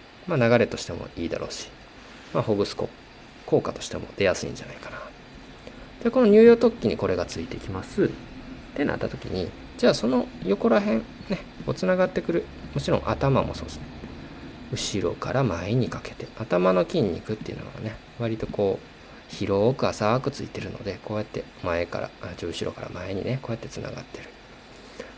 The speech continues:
じゃあここをほぐす上で、この辺も一緒にね、硬くなってくる可能性あるから、頭の膜なんかをね、こう緩めてあげると、まあ、ここら辺も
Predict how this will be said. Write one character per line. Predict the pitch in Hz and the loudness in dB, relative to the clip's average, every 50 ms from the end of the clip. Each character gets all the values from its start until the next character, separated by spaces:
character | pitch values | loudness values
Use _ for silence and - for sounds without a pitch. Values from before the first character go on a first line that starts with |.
| - - - | -20 -10 0
じ | - 254 | 2 2
ゃ | 254 | 2
あ | - | 2
こ | - - - | 0 -6 0
こ | - 247 226 | 4 4 6
を | 160 | 6
ほ | 131 110 | 4 2
ぐ | 104 101 | 0 0
す | - - - | -2 -2 -2
上 | 113 110 107 | 2 2 2
で、 | 110 | 2
こ | - - 139 | 2 2 2
の | 143 147 | 4 4
辺 | 160 170 139 | 4 4 2
も | 95 | 2
一 | 87 | 0
緒 | - - 101 98 | 0 -2 0 2
に | 101 | 2
ね、 | 117 123 - - | 2 2 0 -2
硬 | - 120 - 123 | -6 -2 -2 -2
く | 123 110 | -2 0
な | 95 98 | -2 -4
っ | - | -4
て | - - | -6 -6
く | - | -6
る | - - | -6 -4
可 | - 90 | -4 -2
能 | 87 85 85 | -2 -2 -4
性 | - - 98 | -4 -4 -6
あ | 95 | -6
る | - - | -6 -6
か | - - | -2 -2
ら、 | 147 147 143 - | -2 -2 -2 -4
頭 | - 104 - 123 107 107 107 | -6 -4 -2 -2 -2 0 0
の | 107 107 | 0 2
膜 | 113 123 123 - 95 | 2 2 2 0 -2
な | 92 - | -4 -4
ん | - - | -6 -6
か | - - | -6 -4
を | 92 | -2
ね、 | 107 120 123 - - - - - - - - - | -4 -4 -4 -6 -16 -20 -20 -20 -20 -20 -18 -10
こ | - 98 | -8 -4
う | 98 | 0
緩 | 113 110 113 | 2 4 4
め | 113 113 | 2 2
て | 110 - 107 | 2 0 0
あ | 104 | 0
げ | 101 104 101 | 0 0 -2
る | 107 107 | -2 -2
と、 | - 170 165 139 - - - - - - - - - - - - - - - - - - - - | 0 0 0 0 -2 -12 -20 -20 -20 -20 -20 -20 -20 -20 -20 -20 -20 -20 -20 -20 -20 -14 -2 -2
ま | 214 | -2
あ、 | 202 | 0
こ | - 131 | 0 2
こ | - 131 | 4 4
ら | 127 120 | 6 6
辺 | 147 156 135 | 4 4 4
も | 95 90 | 2 0